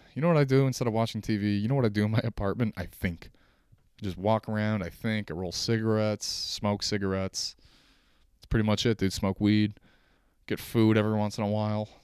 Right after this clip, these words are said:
you know, when I'm not thinking. That's when I get food, when I'm done thinking. You know, it's like four in the morning. I'm like, "Oh, I gotta be at work in two hours. I haven't eaten in forty hours.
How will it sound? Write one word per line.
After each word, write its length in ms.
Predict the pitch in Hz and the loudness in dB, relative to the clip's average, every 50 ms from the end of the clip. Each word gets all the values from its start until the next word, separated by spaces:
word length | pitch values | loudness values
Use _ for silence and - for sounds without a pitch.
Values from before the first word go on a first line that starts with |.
| _ _ _ _ _ - - - | _ _ _ _ _ -20 -12 -8
you 120 | 104 98 | -6 -2
know, 260 | 95 92 95 98 98 _ _ _ _ - | -2 0 -2 -2 -4 _ _ _ _ -8
when 100 | - 92 | -6 -6
I'm 100 | 90 87 | -4 -4
not 180 | 92 87 76 - | -4 -6 -6 -6
thinking. 440 | - 107 101 98 - 104 101 104 - _ _ _ _ _ _ _ _ _ _ _ _ _ _ _ _ _ _ _ _ _ _ _ _ _ - | -4 -2 -2 0 0 -2 -2 -4 -6 _ _ _ _ _ _ _ _ _ _ _ _ _ _ _ _ _ _ _ _ _ _ _ _ _ -2
That's 200 | - 117 - - | 0 0 0 0
when 80 | 101 | 0
I 80 | 92 92 | 0 0
get 140 | 90 90 87 | 0 -2 -2
food, 280 | - - 95 92 87 | -2 0 2 2 2
when 100 | 98 101 | 2 0
I'm 100 | 104 98 | 0 0
done 180 | 92 101 95 90 | 0 0 -2 -2
thinking. 400 | - - 90 87 82 85 85 82 - - - - - - - - - - - - - - - _ | -2 -4 -6 -6 -6 -8 -12 -14 -16 -20 -20 -20 -20 -20 -20 -20 -20 -20 -20 -20 -20 -20 -20 _
You 60 | - 101 | -12 -10
know, 200 | 90 90 87 - _ _ | -10 -10 -10 -12 _ _
it's 120 | _ - - | _ -10 -10
like 80 | 98 | -8
four 260 | - - - 104 101 98 | -6 -2 0 0 2 2
in 60 | 95 | 0
the 60 | 90 | 0
morning. 320 | 90 92 92 90 92 92 | 0 0 0 0 0 0
I'm 60 | 90 90 | -2 -2
like, 120 | 90 92 | -2 0
"Oh, 100 | 95 92 | 0 0
I 60 | 98 | 0
gotta 140 | 98 104 95 | 0 -2 -2
be 100 | 87 92 | -2 -4
at 80 | 87 87 | -2 -2
work 200 | 95 98 92 - | -2 -2 -2 -4
in 60 | 87 | -6
two 180 | - 98 92 | -4 -4 -2
hours. 280 | 87 87 87 90 87 92 | -2 -2 -2 -2 -4 -4
I 20 | |
haven't 200 | 90 90 90 90 | -4 -4 -4 -4
eaten 200 | 92 95 90 82 | -4 -4 -4 -4
in 180 | 87 87 87 87 _ - - - - - - _ _ _ | -6 -8 -8 -10 _ -20 -20 -20 -20 -20 -20 _ _ _
forty 400 | - - 107 104 98 95 87 87 | -2 2 4 4 6 4 4 2
hours. 460 | 87 90 90 90 90 - - - | 0 0 -2 -2 -4 -6 -12 -14